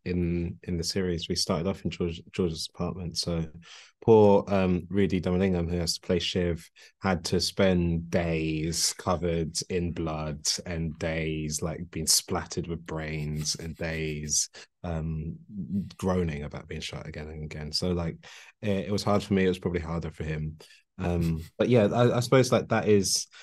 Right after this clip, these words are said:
Speaker 1: that is the sa-, that is such a satisfying conceit, you know, the, the, the, the quick repeats and the cri-, the quick resets. Um,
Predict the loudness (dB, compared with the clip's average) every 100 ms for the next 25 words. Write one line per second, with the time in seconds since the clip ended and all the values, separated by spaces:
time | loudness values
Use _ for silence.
0 | _ 0 2 4 4 2 2 4 6 6
1 | 4 2 0 -2 -2 0 2 0 0 0
2 | 0 -2 0 2 2 2 0 2 2 2
3 | 0 -4 -2 -2 0 2 4 2 -2 -2
4 | 0 0 -2 -4 0 0 -2 -12 -4 -2
5 | 0 -4 _ _ -6 2 2 2 -2 2
6 | 0 2 -2 -2 -2 -2 -2 -4 -20 _
7 | -4 0 0 0 0 0 0 -6 -10 -6
8 | -4 -4 _ _ -8 -4 -2 0 -2 -4